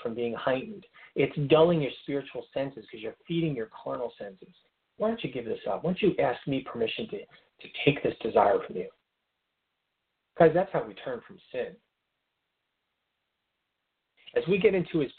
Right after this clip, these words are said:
presence, the goodness of God will offer us the opportunity to change our thinking. That's what transforms us. We get transformed by spending time in his presence.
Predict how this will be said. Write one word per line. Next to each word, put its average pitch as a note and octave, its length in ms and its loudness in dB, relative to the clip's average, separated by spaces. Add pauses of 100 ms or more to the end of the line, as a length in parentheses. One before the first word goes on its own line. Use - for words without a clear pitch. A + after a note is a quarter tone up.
presence, A#2 380 -2 (1800)
the A#2+ 60 -8
goodness F#3 440 2
of C3 120 -6
God C#3 360 0
will - 200 -12
offer D3 400 -4
us B2+ 160 -4
the A#2+ 120 -6
opportunity B2 640 -8
to G2+ 100 -12 (120)
change A#2 260 -2
our G#2 140 -2 (100)
thinking. A2 420 0
That's B2 240 4
what - 120 -2
transforms A2+ 720 2
us. - 100 -4 (140)
We D#3+ 120 10
get F#3 280 4
transformed C#3 680 -4
by G#2+ 200 -4
spending A#2 320 -8
time B2+ 320 -8
in A2 80 -10
his G#2+ 220 -18
presence. G#2 360 -4